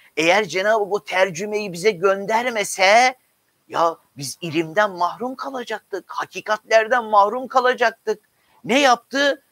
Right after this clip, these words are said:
Bak orada bir iltifat var. Allah, hem de hitap var. Arkasından ne dedi? "Sahaifi arz ve semada müstetir, Esma-i İlahiye'nin hazinesi." dedi. Veya "Sütûr-u hadisatın altında müzmer hakaykın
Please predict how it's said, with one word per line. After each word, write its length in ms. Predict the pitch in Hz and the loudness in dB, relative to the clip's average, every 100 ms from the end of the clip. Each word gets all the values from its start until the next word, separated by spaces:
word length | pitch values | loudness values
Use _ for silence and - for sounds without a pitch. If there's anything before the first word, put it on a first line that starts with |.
| _ | _
Bak 80 | - - | -20 -10
orada 240 | 147 165 | -8 -8
bir 80 | 160 | -10
iltifat 680 | 147 127 - - - 160 - | -12 -14 -14 -12 -8 -8 -8
var. 220 | 127 98 - _ _ _ _ _ _ - | -10 -10 -14 _ _ _ _ _ _ -10
Allah, 220 | 113 104 _ | -8 -8 _
hem 200 | - 165 | -14 -10
de 80 | 196 | -10
hitap 580 | 214 120 - 110 - - | -10 -14 -10 -10 -10 -12
var. 240 | 82 - _ _ _ _ _ _ - | -12 -12 _ _ _ _ _ _ 2
Arkasından 720 | 156 156 190 214 208 214 214 | 2 2 -2 -2 2 4 6
ne 140 | 220 | 4
dedi? 380 | 202 185 262 254 _ _ - | 4 0 0 -2 _ _ -16
"Sahaifi 640 | - 175 170 185 208 208 | -4 2 4 4 2 0
arz 360 | - 208 208 190 | 4 4 4 -2
ve 100 | 190 | -4
semada 560 | - 190 190 196 202 | 0 2 4 2 2
müstetir, 720 | 208 185 - 196 190 285 262 - _ _ | -2 -4 -6 -4 0 -2 -2 -8 _ _
Esma-i 520 | 165 - - 214 233 220 | -2 -2 -2 2 4 4
İlahiye'nin 560 | 208 196 196 185 233 | 4 4 4 0 -2
hazinesi." 680 | 262 190 165 180 185 180 254 | 0 0 -2 -2 -2 -4 -4
dedi. 300 | 214 - 110 _ _ _ - | -4 -4 -10 _ _ _ 2
Veya 340 | 160 185 240 | 4 6 4
"Sütûr-u 460 | - 202 - 269 240 | 2 -8 -4 2 4
hadisatın 800 | 202 208 202 196 214 196 - 214 | 6 6 4 2 2 2 2 0
altında 440 | 196 190 208 220 | 2 0 -2 -4
müzmer 400 | 196 180 175 220 | -6 -8 0 2
hakaykın 680 | 196 - 202 196 - 269 | 2 2 2 2 -2 -4